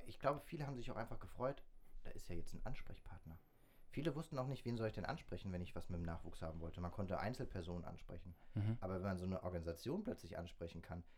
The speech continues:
Speaker 1: da haben viele gesagt, „Ach, das ist ja schön, dass ihr jetzt da seid. Jetzt hätten, haben wir endlich für ganz viele Themen“, jetzt ging's zum Beispiel drüber, „sollen in den Kammern, ähm, Online-Studiengänge anerkannt werden.“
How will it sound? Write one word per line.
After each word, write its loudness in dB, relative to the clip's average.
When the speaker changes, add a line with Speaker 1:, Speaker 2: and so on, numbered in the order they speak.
Speaker 1:
da 0
haben 4
viele 0
gesagt, 2
„Ach, 0
das -6
ist -6
ja -2
schön, 0
dass 0
ihr -2
jetzt -2
da 8
seid. 0
Jetzt -10
hätten, 0
haben 4
wir 2
endlich 0
für -4
ganz 6
viele 0
Themen“, 4
jetzt 0
ging's -2
zum -2
Beispiel 2
drüber, 2
„sollen 4
in 2
den 2
Kammern, 2
ähm, 4
Online-Studiengänge 2
anerkannt -4
werden.“ -6